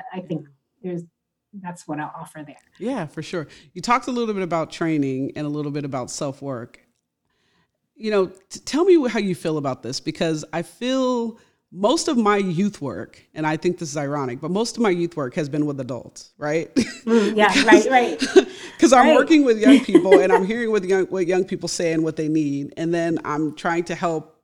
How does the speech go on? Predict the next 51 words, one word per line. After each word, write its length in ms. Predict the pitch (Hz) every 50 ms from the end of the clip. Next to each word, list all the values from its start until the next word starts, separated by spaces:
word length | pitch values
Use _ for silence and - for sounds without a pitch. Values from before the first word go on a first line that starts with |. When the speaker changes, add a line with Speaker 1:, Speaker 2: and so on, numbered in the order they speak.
| _ -
Speaker 2:
adults 420 | 160 151 139 170 165 165 - -
navigate 500 | 160 160 165 165 165 151 143 143 139 139
that. 360 | - 131 123 113 120 - - _ _ _ _ - _ _
But 140 | - 214 214
the 80 | - 202
self-work 580 | - - 247 262 311 - - 233 214 202 -
is 200 | - - 185 160
what, 300 | 156 170 170 170 165 165 - -
even 200 | 208 185 202 196
though 80 | 185
I 120 | 165 160 156
say 400 | - - 170 165 170 170 160 160
it, 80 | 175
you 160 | 170 170 175
just 220 | 165 165 175 165 -
said 180 | - 165 156 156
it, 260 | 156 156 151 147 -
I 80 | - 147
hear 140 | 147 165 156
a 40 | 151
lot 200 | 151 156 151 151
of 60 | 160 -
people 220 | - 151 147 151
say 360 | 147 - - 165 160 151 151
it, 160 | 151 147 - _ _ _ _ _ _ -
I 100 | 185 175
feel 100 | 175 302 339
Speaker 1:
Right. 140 | 339 320 -
Speaker 2:
like 60 | -
it 120 | 262 208 -
seems 380 | - - - 262 294 294 277
to 100 | - -
be 120 | 220 247 240
one 180 | 226 226 240 247
of 60 | 240
the 80 | 240 233
most 240 | 233 226 220 -
difficult 400 | - 247 233 - 233 - 226 226
things 220 | 226 233 233 208 -
to 100 | - 190
do. 420 | 214 262 330 294 175 131 120 127 - _ _ _ _ _ _ _ _ _ _ _ _ _ _ _ _ _ _ _ _ _ _
Why 260 | - 180 190 240 277
is 160 | 330 330 302
it 40 | 302
Speaker 1:
Yeah. 40 | 269
Speaker 2:
so 180 | - - 277 262
hard 280 | 220 262 269 311 -
for 160 | - - 170
us? 360 | 143 113 85 - - - - -
<laughs> 840 | - - - - - - - - - - _ _ _ - - - - 311 302 - 320 - - - - - -
Speaker 1:
I, 180 | - - 427